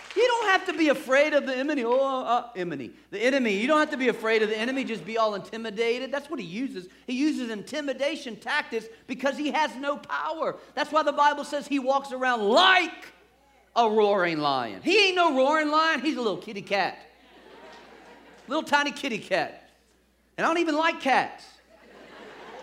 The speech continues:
Unless they're in Chinese food or something like that. But anyway,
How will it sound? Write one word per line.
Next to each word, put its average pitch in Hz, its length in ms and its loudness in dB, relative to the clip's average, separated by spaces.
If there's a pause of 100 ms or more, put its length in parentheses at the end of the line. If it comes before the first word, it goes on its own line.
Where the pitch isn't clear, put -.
(2500)
Unless 151 180 -8
they're 175 140 -6
in 190 100 -6
Chinese 180 460 -6
food 139 280 -8
or 113 60 -8
something 139 200 -10
like 135 180 -8
that. 127 240 -4
But 135 100 -4
anyway, 127 320 -4